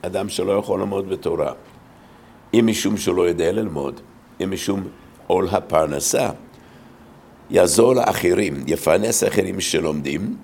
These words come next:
ויחשב כאילו הוא לומד, וזה שאמר משה רבנו, "שמח זבולון בצאתך, ויששכר ביהלך." משמע מדברי שולחן ערוך שלא צריך כל הסכמה וכל שותפות וכל תנאי, אלא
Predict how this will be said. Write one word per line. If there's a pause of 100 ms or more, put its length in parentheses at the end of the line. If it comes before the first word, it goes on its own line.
(120)
ויחשב
כאילו (640)
הוא
לומד, (520)
וזה
שאמר
משה
רבנו,
"שמח
זבולון
בצאתך, (480)
ויששכר
ביהלך." (760)
משמע
מדברי
שולחן
ערוך
שלא
צריך
כל
הסכמה
וכל
שותפות
וכל (100)
תנאי, (720)
אלא